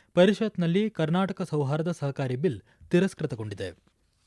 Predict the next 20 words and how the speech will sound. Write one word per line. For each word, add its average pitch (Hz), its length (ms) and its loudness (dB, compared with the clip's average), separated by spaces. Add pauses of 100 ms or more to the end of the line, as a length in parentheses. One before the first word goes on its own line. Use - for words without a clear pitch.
(2000)
ಉನ್ನತ 226 380 4
ವ್ಯಾಸಂಗ 190 460 0
ಮಾಡಲು 165 340 0
ಇಚ್ಛಿಸುವ 156 680 0
ಅನಾಥ 175 320 -2
ಮಕ್ಕಳ 139 400 -2
ಹಿತ 139 280 -4
ಕಾಯಲು 143 520 -2 (300)
ಸರ್ಕಾರ 196 440 2
ಬದ್ಧವಾಗಿದೆ 139 640 -4
ಎಂದು 127 340 -4 (340)
ಮಹಿಳಾ 180 380 4
ಮತ್ತು 208 300 -2
ಮಕ್ಕಳ 147 300 -2
ಕಲ್ಯಾಣ 143 360 -2 (120)
ಇಲಾಖೆ 139 360 -6
ಸಚಿವೆ 151 500 -2 (300)
ಲಕ್ಷ್ಮೀ 165 340 0
ಹೆಬ್ಬಾಳ್ಕರ್ 135 540 -4
ತಿಳಿಸಿದ್ದಾರೆ. 104 640 -8